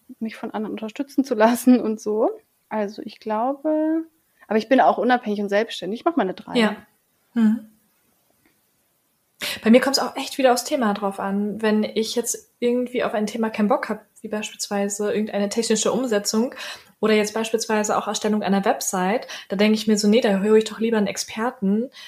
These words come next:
Speaker 2: der mir da schnell und effektiv helfen kann, anstatt ich mich da selbst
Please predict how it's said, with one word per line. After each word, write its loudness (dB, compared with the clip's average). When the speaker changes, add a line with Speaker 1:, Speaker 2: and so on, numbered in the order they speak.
Speaker 2:
der 2
mir 6
da 0
schnell 4
und 0
effektiv -6
helfen 0
kann, -4
anstatt -2
ich -14
mich -4
da -4
selbst -2